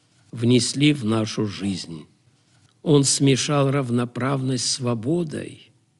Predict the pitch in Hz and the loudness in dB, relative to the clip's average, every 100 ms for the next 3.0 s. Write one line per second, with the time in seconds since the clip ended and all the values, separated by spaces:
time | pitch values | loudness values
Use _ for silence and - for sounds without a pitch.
0 | _ _ _ _ _ _ _ _ _ _ | _ _ _ _ _ _ _ _ _ _
1 | _ - 170 170 143 165 175 247 170 139 | _ 2 4 4 2 2 2 4 4 4
2 | 143 170 165 170 202 214 165 104 87 - | 4 4 4 4 2 2 0 0 -6 -14